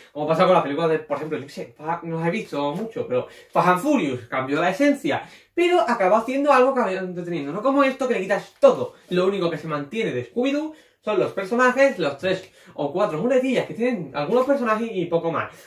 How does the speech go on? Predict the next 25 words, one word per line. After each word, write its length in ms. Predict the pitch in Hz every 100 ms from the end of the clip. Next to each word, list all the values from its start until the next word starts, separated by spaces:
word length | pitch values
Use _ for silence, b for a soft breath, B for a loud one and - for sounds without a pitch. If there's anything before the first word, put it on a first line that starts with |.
| B
Con 180 | 254 220
personajes 320 | 160 165 180
de 80 | 185
Hanna-Barbera 520 | 190 196 214 202 -
que 80 | 117
no 100 | -
pintan 300 | 220 233 226
a 60 |
cuento 280 | 226 226 226
aquí 320 | 226 185 185 B B B B
y 120 | 233
que 120 | 190
no 100 | 185
sirven 320 | 170 185 190 170
para 220 | 139 120
nada. 340 | - - - _ _ b b
Sí, 200 | - 180
me 80 | 156
he 40 |
puesto 260 | 226 254 233
bastante 400 | 185 202 185 170
hate 240 | 170 175
con 160 | - 143
esta 260 | 143 - 131
película. 500 | 127 131 123 117